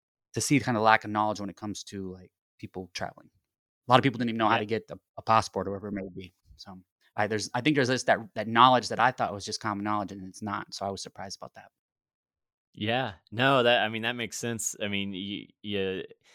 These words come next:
Speaker 2: th-, th-, there's things that, you know, some people think are, are simple, like, "Oh, yeah, it's, you just do this, is this." But some other people, you know, you gotta ex-,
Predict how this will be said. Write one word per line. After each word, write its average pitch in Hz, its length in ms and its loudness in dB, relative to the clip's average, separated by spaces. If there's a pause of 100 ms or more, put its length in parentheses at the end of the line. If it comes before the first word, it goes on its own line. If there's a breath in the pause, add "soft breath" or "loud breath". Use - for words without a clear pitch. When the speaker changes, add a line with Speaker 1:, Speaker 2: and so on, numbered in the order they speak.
(600 soft breath)
Speaker 2:
th-, 123 120 -14 (280)
th-, 123 240 -16
there's 113 300 0
things 120 320 2
that, 104 160 0
you 104 80 -6
know, 104 120 -4
some 107 180 -6
people 107 260 -4
think 107 280 -6
are, 95 320 2
are 98 220 -4
simple, 110 360 -6
like, 123 120 -2
"Oh, 165 120 0
yeah, 143 320 4
it's, 98 280 -6
you 107 140 -12
just 104 140 -14
do 113 100 -2
this, 104 220 -4
is 85 140 -16
this." 104 440 2
But 104 380 4 (340)
some 127 260 0
other 123 160 4
people, 127 320 0
you 120 100 0
know, 117 80 -2
you 113 60 -4
gotta 107 300 2
ex-, 104 220 -6